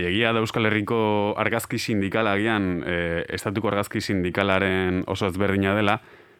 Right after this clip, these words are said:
baino aipatuko genuke ere, aldarrikapenak ere oso ezberdinak direla, ezta? E, bueno, gaur Euskal Herriko gehiengo sindikalak prentsaurrekoa eskaini du mobilizazioak iragartzen, eta hor adibidez, hitzarmen autonomikoen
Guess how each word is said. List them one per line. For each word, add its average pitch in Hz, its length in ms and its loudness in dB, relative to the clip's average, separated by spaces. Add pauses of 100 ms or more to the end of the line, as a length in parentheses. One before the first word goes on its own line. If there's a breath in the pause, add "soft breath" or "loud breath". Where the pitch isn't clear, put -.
(300 soft breath)
baino 101 420 2
aipatuko 107 480 0
genuke 123 320 0
ere, 113 560 0
aldarrikapenak 104 600 0
ere 127 220 0
oso 107 200 0
ezberdinak 95 400 2
direla, 95 240 2
ezta? 110 400 0
E, 87 600 0
bueno, 90 260 -2
gaur 92 400 0
Euskal 98 220 0
Herriko 95 320 0
gehiengo 95 200 0
sindikalak 92 640 0
prentsaurrekoa 95 520 -2
eskaini 98 320 0
du 104 100 2
mobilizazioak 92 680 0
iragartzen, 95 580 0 (540 soft breath)
eta 101 260 4
hor 104 160 4
adibidez, 107 640 2
hitzarmen 101 320 2
autonomikoen 101 960 2